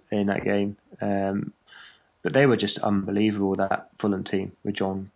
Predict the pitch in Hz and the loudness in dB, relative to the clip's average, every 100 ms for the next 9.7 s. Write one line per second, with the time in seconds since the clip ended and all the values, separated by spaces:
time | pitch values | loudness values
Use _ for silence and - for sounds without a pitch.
0 | - 101 98 98 95 95 - 50 50 - | -10 -4 -2 0 -2 -4 -4 -2 -2 -4
1 | - - - 50 - 101 107 101 - - | -8 -6 -4 -2 2 2 0 -4 -10 -18
2 | - - - _ - 113 113 104 - _ | -20 -20 -20 _ -2 2 2 0 -6 _
3 | - 127 - - 147 - 110 - 104 101 | -2 0 2 0 0 0 0 0 -2 0
4 | 98 - 107 101 113 - - - - - | -2 -2 -2 0 -2 -4 -6 -4 -2 0
5 | 123 117 104 98 98 92 - - - - | 2 4 4 2 0 -2 -10 -18 -20 -20
6 | - - 104 104 101 98 _ _ - - | -20 -2 2 4 2 -2 _ _ -20 -20
7 | - - 131 123 - 120 104 101 - - | -2 4 6 4 2 2 2 2 -4 -6
8 | - 113 104 101 98 98 98 _ - - | 0 2 4 2 2 -2 -8 _ -20 -20
9 | - - _ - 98 - | -20 -20 _ -2 -2 -4